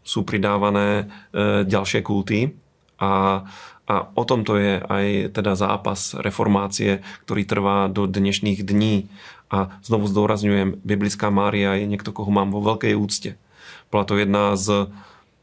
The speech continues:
najúžasnejších žien, aká kedy chodila po tejto zemi, a nie náhodou si ju Boh vyvolil, aby sa stala matkou, e, vteleného Boha, Boha, ktorý sa stal človekom. E, ale, ale, e,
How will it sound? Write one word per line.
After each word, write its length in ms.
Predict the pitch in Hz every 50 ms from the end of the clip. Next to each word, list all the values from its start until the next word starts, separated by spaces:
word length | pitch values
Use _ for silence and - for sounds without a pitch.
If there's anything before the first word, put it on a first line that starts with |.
| _ _ _ _ - 98
najúžasnejších 960 | 92 92 98 104 113 131 123 120 113 107 107 107 - 107 101 - - 98 101
žien, 260 | 92 101 107 113 107 104
aká 160 | 101 101 107
kedy 240 | 104 - 110 104 98
chodila 320 | - 110 101 104 104 107 101
po 160 | 113 113 98
tejto 240 | 113 107 - 120 107
zemi, 480 | 98 101 104 101 104 104 110 113 113 - -
a 460 | 104 101 101 98 101 101 101 98 101 - - - - - - -
nie 160 | 104 107 110
náhodou 480 | 110 107 110 110 110 120 104 107 104 98
si 160 | 98 - 107
ju 80 | 101
Boh 200 | 98 95 98 95
vyvolil, 520 | 98 101 101 101 113 120 104 98 - - - - _ _ _ -
aby 160 | 104 92 92
sa 80 | 104
stala 320 | 98 - - 98 98 98 98
matkou, 560 | 101 101 - - - 101 98 98 98 98 95
e, 720 | 95 98 - - - _ - 107 101 98 98 101 101 95
vteleného 560 | 95 - - 110 104 104 101 107 107 101 104 98
Boha, 320 | 95 107 101 101 95 92 98 -
Boha, 240 | 98 95 101 101
ktorý 160 | - - - -
sa 160 | - - -
stal 160 | - 127 110
človekom. 560 | - - - 110 110 110 110 - - - -
E, 60 | - - - _ - - - - - - - - - - - - 104 104 101 98 95 98 - -
ale, 400 | - - 110 117 127 107 90 101 - - - _ _ _ _ _ _ _ _ _ _ _ _ _ _ _ _ _ _ _ - - - -
ale, 320 | 127 117 110 92 82 90 - - _ _ _ - - -
e, 120 | - 107